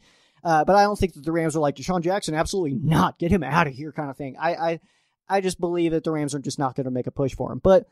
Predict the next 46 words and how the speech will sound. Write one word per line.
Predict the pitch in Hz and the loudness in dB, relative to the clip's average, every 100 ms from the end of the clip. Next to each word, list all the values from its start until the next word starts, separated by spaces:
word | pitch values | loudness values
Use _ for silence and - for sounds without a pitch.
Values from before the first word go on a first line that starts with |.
| _ - | _ -2
the | 233 | 0
more | 294 294 | 2 2
I | - | 2
thought | 208 196 196 | 4 4 6
about | 185 170 | 4 2
this | 135 131 180 - | -2 0 0 0
rumor, | 156 139 127 143 | 0 2 0 0
Deshaun | 156 190 190 | 0 0 -2
Jackson | 180 170 - 160 | 0 0 -2 -6
to | 156 | -6
the | 156 | -2
L | 151 156 | -2 -2
A | 151 | -2
Rams, | 135 123 143 - _ _ _ - | -4 -4 -6 -10 _ _ _ 2
the | |
more | 196 302 339 | 4 4 2
I | 269 | 2
think | 226 262 | 0 -2
it's | 233 | -2
just | 202 - | -2 0
completely | 190 160 214 262 254 240 | -2 -2 -4 -4 -2 -2
unnecessary. | 233 226 254 277 160 123 - - | 0 -2 -2 -2 -2 -2 -6 -6
The | |
Rams | 262 349 359 | -4 -4 -4
don't | 240 | -2
need | 165 143 139 | -2 -4 -4
Deshaun | - 151 131 | -4 -4 -4
Jackson. | 131 131 135 - 160 233 _ _ - | -4 -4 -4 -6 -4 -6 _ _ -2
What | 294 330 | 0 0
does | 320 262 - | -2 -2 -2
Deshaun | 269 - 220 208 | -2 0 0 0
Jackson | 185 180 180 185 147 | 2 2 0 -2 -2
bring | 151 156 | -4 -4
to | 170 | -6
the | 151 | -4
L | 151 151 | -4 -2
A | 139 | -2
Rams | 135 175 170 143 | -2 -2 -2 -2
that | 151 | -6
we | 214 | -6
can't | - 233 - | -8 -10 -6
find | 160 147 143 | -6 -4 -4
in | 160 | -4
a | |
younger | 139 127 135 | -4 -4 -6
player? | 143 190 220 - | -4 -2 -2 -4